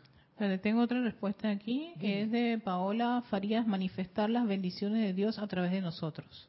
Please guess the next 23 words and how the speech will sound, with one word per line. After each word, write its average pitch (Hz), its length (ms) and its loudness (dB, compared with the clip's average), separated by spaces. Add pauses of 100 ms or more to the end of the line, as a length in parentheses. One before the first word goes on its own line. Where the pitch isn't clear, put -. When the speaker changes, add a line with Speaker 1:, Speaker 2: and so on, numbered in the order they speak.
(120)
Speaker 2:
Ay, 202 880 -8 (1000)
ay, 175 560 -6 (1900)
manifestar 170 880 -8 (160)
la 160 100 -12
bendición 147 480 -14
de 147 120 -10
Dios. 139 120 -18 (400)
Los 185 140 -4
electrones 220 540 0 (520)
que 175 120 -4
están 262 200 2
en 277 60 0
nuestra 233 320 4
aura 202 340 2 (300)
son - 260 2
los 240 80 0
que 214 60 -4
nosotros 226 300 -4
usamos 240 340 0
para 175 160 -6
convertirlo 185 480 -2
en 185 80 0
forma. 190 340 -4